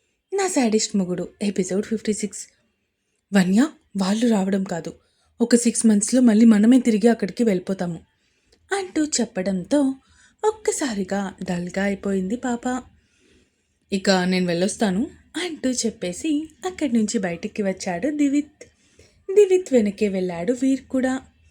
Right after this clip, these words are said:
కార్ దాకా వెళ్ళి వెనక్కి తిరిగి చూశాడు దివిత్. అక్కడ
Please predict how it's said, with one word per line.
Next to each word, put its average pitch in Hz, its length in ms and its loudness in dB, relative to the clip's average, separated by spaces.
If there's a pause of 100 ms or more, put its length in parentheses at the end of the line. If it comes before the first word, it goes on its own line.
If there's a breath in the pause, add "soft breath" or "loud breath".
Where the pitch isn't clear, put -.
(480)
కార్ 190 240 -6
దాకా 285 320 0
వెళ్ళి 269 500 0 (200)
వెనక్కి 381 380 -4
తిరిగి 214 440 -2
చూశాడు 196 380 -2
దివిత్. 269 500 0 (720 soft breath)
అక్కడ 302 420 0